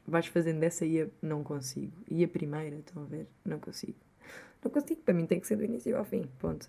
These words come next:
acabou este capítulo de falar de escola, que nojo, não vamos voltar a fazer a, a, a falar sobre isto. Pronto, porque eu sinto que preciso estar atenta. Eu sinto que n-, na minha existência e nos meus princípios é ilegal para mim, quase, tipo, e devia ser ilegal, estão a ver?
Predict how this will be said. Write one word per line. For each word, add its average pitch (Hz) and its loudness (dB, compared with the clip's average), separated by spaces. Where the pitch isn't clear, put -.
acabou 151 2
este - -6
capítulo 165 0
de 147 -4
falar - -4
de 131 -14
escola, 190 0
que - -8
nojo, 165 -2
não 170 -2
vamos 196 2
voltar 196 -2
a 202 -2
fazer - 0
a, - -6
a, 151 -6
a 160 -6
falar 165 -4
sobre 180 -4
isto. 208 -6
Pronto, 131 2
porque 247 2
eu 254 6
sinto 240 4
que - -18
preciso - 0
estar - -6
atenta. - -4
Eu 180 2
sinto 180 2
que - 0
n-, 180 2
na 175 2
minha 180 6
existência 151 -4
e 151 -2
nos 151 -4
meus 151 -4
princípios 170 0
é 160 2
ilegal 165 4
para - -8
mim, 147 -6
quase, 147 -6
tipo, - -10
e 233 12
devia 165 8
ser 147 0
ilegal, 147 -2
estão 143 -6
a 135 -4
ver? 143 -8